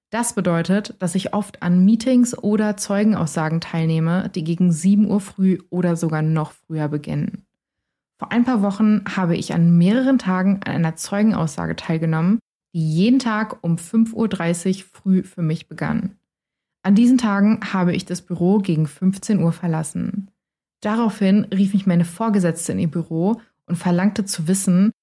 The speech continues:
warum ich angeblich frühzeitig jeden Tag gehe. Ich erklärte ihr die Situation, aber sie interessierte sich gar nicht dafür. Sie sagte, das ist ein Nine-to-Five-Job.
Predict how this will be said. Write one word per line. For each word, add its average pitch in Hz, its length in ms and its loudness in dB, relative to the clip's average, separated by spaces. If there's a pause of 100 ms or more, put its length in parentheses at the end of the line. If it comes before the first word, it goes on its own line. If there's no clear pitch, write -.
(200)
warum 180 180 0
ich - 200 -6
angeblich 190 640 2 (180)
frühzeitig 190 1040 -2
jeden 180 280 2
Tag 160 300 -2
gehe. 151 420 -4 (540)
Ich 233 120 -2
erklärte 233 360 0
ihr 202 100 2
die 190 100 4
Situation, 180 760 -2
aber 175 240 2
sie 170 120 2
interessierte 175 720 -2
sich - 300 -8
gar 156 180 -2
nicht 160 220 -4
dafür. - 520 -8 (440)
Sie 220 160 2
sagte, 185 720 2 (100)
das 170 300 -4
ist 196 160 -4
ein 180 160 2
Nine-to-Five-Job. 175 960 -2